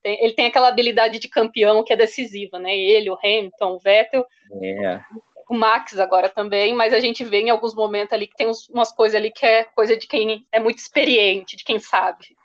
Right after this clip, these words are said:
Speaker 2: Quem fica triste é o pessoal da, da academia de pilotos da Alpine, né? Mas fazer
Speaker 1: Coitado
Speaker 2: o quê,
Speaker 1: do
Speaker 2: né? O
Speaker 1: Oscar
Speaker 2: Alonso
Speaker 1: Piastri, eu acho que ele não deu um, um sorriso esse fim de semana.
Speaker 2: <laughs>
Speaker 1: Mas
Speaker 2: Triste,
Speaker 1: eu,
Speaker 2: só,
Speaker 1: mas
Speaker 2: só
Speaker 1: é
Speaker 2: foi lá pra dar autógrafo lá, coitado.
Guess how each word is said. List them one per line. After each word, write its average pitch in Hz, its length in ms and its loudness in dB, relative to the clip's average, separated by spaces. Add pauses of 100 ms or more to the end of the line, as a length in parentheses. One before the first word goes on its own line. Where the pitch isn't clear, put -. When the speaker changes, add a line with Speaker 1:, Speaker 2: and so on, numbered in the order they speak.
(120)
Speaker 2:
Quem 110 120 -4
fica 135 260 -2
triste 131 260 -2
é 147 40 2
o 147 60 2
pessoal 139 440 2
da, 135 160 2
da 135 120 0
academia 123 480 -2
de 120 100 -10
pilotos 117 380 -6
da 123 80 -2
Alpine, 107 500 -4
né? 95 140 -6
Mas 113 460 -6
fazer 110 280 -8
Speaker 1:
Coitado 220 160 0
Speaker 2:
o - 20 -10
quê, 269 60 -6
Speaker 1:
do 277 60 4
Speaker 2:
né? 262 60 4
O - 100 -2
Speaker 1:
Oscar 294 120 2
Speaker 2:
Alonso 254 140 -4
Speaker 1:
Piastri, 233 380 0
eu 220 60 2
acho 214 120 -2
que - 80 -4
ele 226 80 -2
não 233 120 -6
deu 233 160 2
um, 254 420 -8
um 269 60 -14
sorriso 247 480 -2
esse 202 120 -12
fim 226 120 -10
de 226 60 -16
semana. - 220 -8 (680)
Speaker 2:
<laughs> - 360 -10 (880)
Speaker 1:
Mas 240 160 2
Speaker 2:
Triste, 262 40 4
Speaker 1:
eu, 269 120 8
Speaker 2:
só, 262 200 0
Speaker 1:
mas - 100 0
Speaker 2:
só - 80 6
Speaker 1:
é 269 80 4
Speaker 2:
foi 175 120 2
lá 175 100 2
pra 180 120 0
dar 175 100 2
autógrafo 139 680 2
lá, 110 180 0
coitado. 98 480 -10